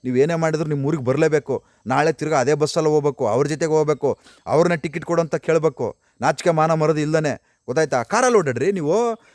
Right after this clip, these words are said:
ಅಷ್ಟೊಂದು ನಿಮಗೆ ಇದಿದ್ರೆ ಕಾರಲ್ಲಿ ಓಡಾಡ್ರಿ. ಬಸ್ಸಲ್ಲಿ ಯಾಕ್ರಿ ಓಡಾಡ್ತೀರಾ? ಕಂಡಕ್ಟರ್ ಡ್ರೈವರ್ ನೋಡ್ಯಾರ್ನ? ನಿಮ್ ಯೋಗ್ಯತೆಗೆ ಇಷ್ಟು ಬೆಂಕಿ ಹಾಕ? ಯಾವನ್ರಿ ಹೇಳಿದ್ದು ಹೊಡೀರಿ ಅಂತ?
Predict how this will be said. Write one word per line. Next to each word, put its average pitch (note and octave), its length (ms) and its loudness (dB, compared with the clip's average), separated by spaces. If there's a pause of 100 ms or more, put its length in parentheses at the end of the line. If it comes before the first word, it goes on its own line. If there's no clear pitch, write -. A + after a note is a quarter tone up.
(120)
ಅಷ್ಟೊಂದು A3 400 4
ನಿಮಗೆ G3 280 -2
ಇದಿದ್ರೆ G3+ 300 -2
ಕಾರಲ್ಲಿ G#3 360 0
ಓಡಾಡ್ರಿ. G3 300 0
ಬಸ್ಸಲ್ಲಿ F#3 400 -4
ಯಾಕ್ರಿ G#3 260 -2
ಓಡಾಡ್ತೀರಾ? G3 580 -2 (360)
ಕಂಡಕ್ಟರ್ F3 340 0
ಡ್ರೈವರ್ F3+ 260 0
ನೋಡ್ಯಾರ್ನ? E3+ 340 0 (640)
ನಿಮ್ E3+ 180 -6
ಯೋಗ್ಯತೆಗೆ E3 500 0
ಇಷ್ಟು D3 180 -12
ಬೆಂಕಿ E3 340 -2
ಹಾಕ? F3 200 0 (120)
ಯಾವನ್ರಿ F#3 420 2
ಹೇಳಿದ್ದು E3+ 260 -4
ಹೊಡೀರಿ E3+ 260 -2
ಅಂತ? E3 180 -6